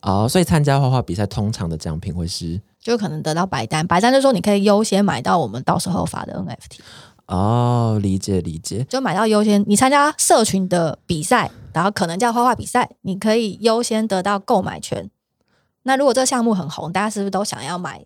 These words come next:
Speaker 2: 它的N F T？那如果你有优先购买权，你就会有比较高的几率赚钱。
Speaker 1: 好。<laughs>
Speaker 2: 所以你看，就是有很多这种东西，你就可以自己发展出来赚钱的路线。
Speaker 1: OK，所以刚刚提到说，就真的什么都可以做。然后我现在见在真实界最红应该是那个诗源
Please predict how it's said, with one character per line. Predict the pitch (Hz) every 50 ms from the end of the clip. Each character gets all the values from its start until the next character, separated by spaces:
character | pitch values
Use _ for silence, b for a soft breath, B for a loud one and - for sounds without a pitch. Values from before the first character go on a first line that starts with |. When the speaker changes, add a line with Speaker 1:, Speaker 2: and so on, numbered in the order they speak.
| _
Speaker 2:
它 | - - 185
的 | - -
N | 175
F | 147 127 -
T？ | - - 147 -
那 | 220 226
如 | 220 220 220
果 | 214 240 233
你 | 202 208
有 | 196 190
优 | 196 208 208 220
先 | 214 208 208
购 | 214 214 180
买 | - - -
权， | - - - -
你 | 113 139
就 | - 190 196 202
会 | 214 220 202
有 | 185 - 131
比 | - -
较 | - - 185 180 170
高 | - - 170 -
的 | - -
几 | - - 175
率 | 175 170
赚 | - - - -
钱。 | - - - - _ _ _ _ _
Speaker 1:
好。 | - - - 113 104 101 113 147 147 160 151 185 180 165 - 214 208
<laughs> | 190 175 190 202 160 185 - 165 - -
Speaker 2:
所 | - 240
以 | 247
你 | 247
看， | 285 311 320
就 | 339
是 | 311 330
有 | 294 269
很 | 240 190
多 | 190 202 214
这 | 233
种 | 214
东 | 196 190 190
西， | 202
你 | 202
就 | 190
可 | 190 208
以 |
自 | 180 -
己 | 214 190
发 | 180 190 185
展 | 185 165 175
出 | 190
来 | 185 175
赚 | - 175 180
钱 | 180 - -
的 | 170
路 | 170 - 156 151
线。 | - - 147 147 - - - -
Speaker 1:
OK， | 110 104 104 104 - - 127 104
所 | 123 139 160
以 | 147
刚 | - - 123
刚 | 123 135
提 | 131
到 | 117 101 107
说， | 110 113
就 | 120
真 | 117 117 123
的 | 120
什 | - 98
么 | 90
都 | - 107 104
可 | - -
以 | 98 87
做。 | - - 104 101
然 | 98 98 101 107
后 | 110 107 107 110 - _ _ _ _ _ _ _
我 | - 127
现 | 139 190
在 | 196
见 | 190 202 185 165 143 - -
在 | - 127 120
真 | 117 120 113
实 | 120 117 104
界 | 95 107 107
最 | - 113
红 | 107 107 110 110
应 | 110
该 | 107 107
是 | 113 117
那 | 110 107
个 | 95 98 82 87 101
诗 | 104 - - - 110 110
源 | 110 110 107 101 87